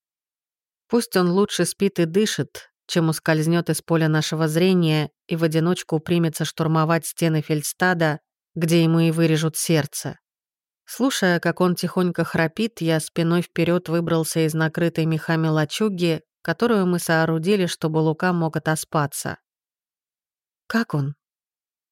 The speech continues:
Застигнутый врасплох, я ухватился рукой за меч, висящий на поясе, и расслабился, лишь осознав, что это Элиза.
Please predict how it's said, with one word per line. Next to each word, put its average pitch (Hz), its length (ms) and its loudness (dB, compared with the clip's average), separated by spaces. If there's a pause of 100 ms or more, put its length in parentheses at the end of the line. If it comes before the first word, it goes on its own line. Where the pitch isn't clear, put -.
(140)
Застигнутый 170 720 0
врасплох, 170 580 -2
я 170 180 0
ухватился 170 680 0
рукой 165 360 0
за 165 180 0
меч, 196 300 -2
висящий 175 480 -2
на 165 160 0
поясе, 160 600 -2 (540)
и 185 80 2
расслабился, 175 680 2
лишь 165 220 0
осознав, 165 500 0
что - 220 -2
это 175 340 2
Элиза. 151 540 0